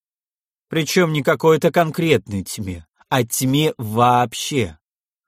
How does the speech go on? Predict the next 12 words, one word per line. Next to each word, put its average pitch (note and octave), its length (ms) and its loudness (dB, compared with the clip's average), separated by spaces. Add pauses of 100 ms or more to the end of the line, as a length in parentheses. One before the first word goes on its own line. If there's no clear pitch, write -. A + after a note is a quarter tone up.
(720)
Союз D3+ 480 2
стран, D3+ 480 0
разделяющих C3+ 1040 0
общие C3+ 640 0
идеалы B2+ 520 0
добра A#2+ 440 2
и B2 180 -8
света, C#3 680 0 (260)
ядро C#3 420 4
цивилизации C3+ 1000 2
на A2+ 200 0
Торне, C#3+ 580 4